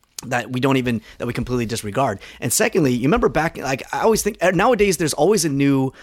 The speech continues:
um, epidemic. Epidemic is a t-, a term now that's just used in, like, casual conversation. That blows my mind. Back in the eighties and nineties, epidemic used to mean everybody freaked the hell out. That means everybody panic, right? Now with sars and bird flu and this, there's a new epidemic every week, to the point where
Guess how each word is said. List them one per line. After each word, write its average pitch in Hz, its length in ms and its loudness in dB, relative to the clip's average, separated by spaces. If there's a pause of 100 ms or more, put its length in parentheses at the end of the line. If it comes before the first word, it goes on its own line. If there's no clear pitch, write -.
(320)
um, 107 480 0
epidemic. 117 560 -4 (340)
Epidemic 190 420 0
is 127 80 -4
a 120 60 -6
t-, - 180 -6
a 127 60 -2
term 147 300 0
now 208 200 4
that's 147 180 -2
just 147 160 0
used 165 240 2
in, 147 60 2
like, 120 140 2
casual 160 280 -2
conversation. 135 640 0 (320)
That 220 220 -2
blows 214 240 2
my 214 80 4
mind. 208 240 2
Back 214 220 0
in 202 60 4
the - 140 0
eighties 151 200 2
and 131 80 2
nineties, 165 360 2
epidemic 185 460 2
used 185 140 2
to 185 60 2
mean 160 200 2
everybody 180 300 2
freaked 160 180 0
the 135 60 2
hell 123 160 2
out. 92 200 -2 (180)
That 160 120 2
means 160 160 2
everybody 165 320 2
panic, 117 500 0
right? 135 240 0 (200)
Now 170 320 4
with 127 200 -4
sars 127 460 2
and 107 100 -4
bird 147 240 2
flu 110 200 0
and 110 120 0
this, 143 220 4
there's 156 180 2
a 175 60 4
new 175 260 6
epidemic 156 440 0
every 120 180 -2
week, 190 220 0
to 160 80 0
the 151 40 0
point 170 200 0
where 135 160 2